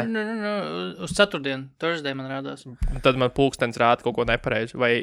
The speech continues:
Speaker 2: Jā, ceturtdien trijos Washington, Memphis.
Speaker 1: Nu, labi, tad,
Speaker 2: Jep.
Speaker 1: labi, nu, tad nav svarīgi. Tad, tad
Speaker 2: Bet tik un tā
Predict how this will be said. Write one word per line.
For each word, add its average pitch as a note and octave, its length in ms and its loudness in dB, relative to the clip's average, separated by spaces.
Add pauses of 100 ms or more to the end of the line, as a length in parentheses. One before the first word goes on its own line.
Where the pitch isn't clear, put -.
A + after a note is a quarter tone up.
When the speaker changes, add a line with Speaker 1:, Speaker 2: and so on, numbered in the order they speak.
(320)
Speaker 2:
Jā, E3+ 480 -4
ceturtdien D#3+ 420 2
trijos D3 380 0
Washington, C#3+ 460 -2
Memphis. C#3+ 400 -6 (160)
Speaker 1:
Nu, C#3 400 4
labi, B2 240 8
tad, A#2+ 200 2
Speaker 2:
Jep. D#3 140 0
Speaker 1:
labi, B2 240 6
nu, D#3+ 80 8
tad - 180 2
nav A#2 140 2
svarīgi. A2 380 0
Tad, B2 120 2 (140)
tad B2 240 2
Speaker 2:
Bet F#3+ 120 6
tik A#3+ 140 6
un G3 120 6
tā F3 160 10